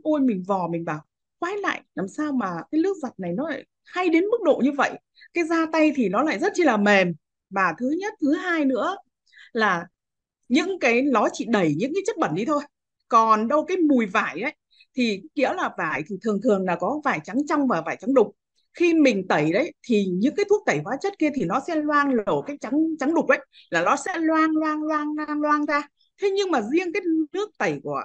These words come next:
Ecolova này thì nó chỉ trả lại cái màu vải như cũ thôi. Nó đẩy chất, chất, chất bẩn ra và cái màu vải vẫn y chang như vậy.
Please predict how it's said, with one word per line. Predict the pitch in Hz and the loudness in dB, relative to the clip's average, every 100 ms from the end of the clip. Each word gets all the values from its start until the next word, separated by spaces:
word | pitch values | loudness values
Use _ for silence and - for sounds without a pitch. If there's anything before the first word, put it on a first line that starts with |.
| - | -8
Ecolova | 262 294 285 285 269 | -6 0 0 2 0
này | 247 170 175 - - | 0 -4 -6 -18 -6
thì | 285 208 | -2 0
nó | 190 208 | -2 0
chỉ | 269 - | -2 0
trả | 311 196 156 | -2 0 0
lại | 185 240 143 - | 2 2 0 -4
cái | 330 | -2
màu | 294 233 190 175 | 2 2 2 0
vải | 175 143 | -4 -4
như | 226 311 - | -4 -4 -4
cũ | 320 392 | -6 -4
thôi. | 339 - _ _ - | -6 -6 _ _ -6
Nó | 311 | -2
đẩy | 247 156 147 | 0 -2 -4
chất, | 330 _ _ - | -12 _ _ -10
chất, | 359 - | -10 -6
chất | 392 277 | -8 -4
bẩn | 208 143 | -4 -4
ra | 190 247 - - - 214 | -6 -8 -10 -20 -12 -6
và | 190 | 0
cái | 311 | 4
màu | 247 196 | 4 4
vải | 170 147 | 2 0
vẫn | 208 - | -4 0
y | 359 339 | 2 2
chang | 339 277 | 2 4
như | 277 | 2
vậy. | 262 202 | 2 -2